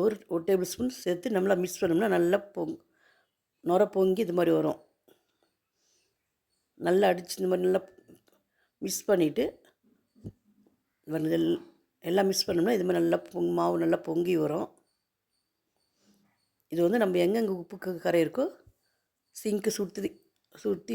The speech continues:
இந்த டே-, மேடை இருக்குது இல்லையா, அந்த மேடெல்லாம் இந்த மாதிரிலாம் இந்த உப்பு கரை வெள்ளை வெள்ளையாக இருக்கு இல்லையா, இதெல்லாம் அப்ளை பண்ணலாம். சிங்க்லேயும் உள்ளே சுற்றி அப்ளை பண்ணலாம். ஃபுல்லாக அப்ளை பண்ணிவிட்டு அஞ்சு நிமிஷம் அந்த உ-, கோல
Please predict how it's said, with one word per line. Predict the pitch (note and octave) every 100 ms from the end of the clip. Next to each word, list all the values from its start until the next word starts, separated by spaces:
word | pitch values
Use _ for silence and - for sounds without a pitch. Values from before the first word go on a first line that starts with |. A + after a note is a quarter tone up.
| G3
இந்த | F3+ F3
டே-, | F#3+ F3+ F3+ E3+ F3
மேடை | F#3+
இருக்குது | F3 D3+ D#3+
இல்லையா, | G#3
அந்த | E3+ F3+
மேடெல்லாம் | F3 E3+ E3
இந்த | E3
மாதிரிலாம் | E3 F3+ B3 - _ _ _ _ _ -
இந்த | E3+ D#3+
உப்பு | E3+ F#3+
கரை | F3+ E3+ E3
வெள்ளை | E3 E3
வெள்ளையாக | F3 E3
இருக்கு | D#3+
இல்லையா, | G3 E3
இதெல்லாம் | E3 E3+ F3 F3 - D3+
அப்ளை | - F3+ D#3+
பண்ணலாம். | D3 C#3+ - _ _ _ _ _ _ _ _ _ _ _ _ _ _ _ _ -
சிங்க்லேயும் | - A3+ A3+ A3+ F#3+
உள்ளே | G3 G3
சுற்றி | F#3 - B3
அப்ளை | F#3 F#3+ F#3 E3+
பண்ணலாம். | D#3 D3+ - - _ _ _ _ _ _ _ _ _ _ _ _ -
ஃபுல்லாக | G#3+ A3 -
அப்ளை | - G#3 G#3 F#3+
பண்ணிவிட்டு | F3 E3 A#3+ F#3+
அஞ்சு | F#3 F#3
நிமிஷம் | F3 A3 -
அந்த | E3+ E3+
உ-, | E3+ D#3+ - _ _ _ _ _ _ _ _ _ _ _ _ _
கோல | - A#3